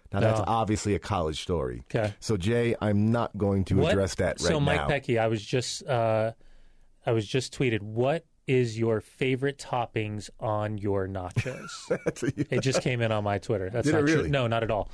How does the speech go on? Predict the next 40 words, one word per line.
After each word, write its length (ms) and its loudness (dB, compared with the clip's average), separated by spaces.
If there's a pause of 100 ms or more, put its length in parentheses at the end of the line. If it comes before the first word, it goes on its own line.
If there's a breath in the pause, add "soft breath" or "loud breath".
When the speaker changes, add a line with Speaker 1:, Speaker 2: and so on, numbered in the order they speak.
(160 loud breath)
Speaker 1:
Uh, 140 2
that's 180 2
Speaker 2:
But 100 0
now 60 2
Speaker 1:
Jay. 60 2
Speaker 2:
I 100 2
wanna 220 0
know 180 2
exactly 460 -2
<laughs> 0 -
where 100 2 (160)
Speaker 1:
No, 200 4
Speaker 2:
this 60 6
Speaker 1:
what 100 4
I 40 4
Speaker 2:
leads 100 4
Speaker 1:
wanna 140 2
Speaker 2:
to. 80 -2
Speaker 1:
say 180 4
is 200 2
give 220 2
Jay 260 2
a 60 2
follow. 420 2
He's 180 4
an 80 2
unbelievable 480 4
dude. 380 4
He's 180 2
one 160 2
of 40 2
my 120 2
closest 420 0
friends. 400 0
We 80 0
call 240 0
him 60 2
the 60 2
Godfather. 680 2 (300 loud breath)
Um, 540 2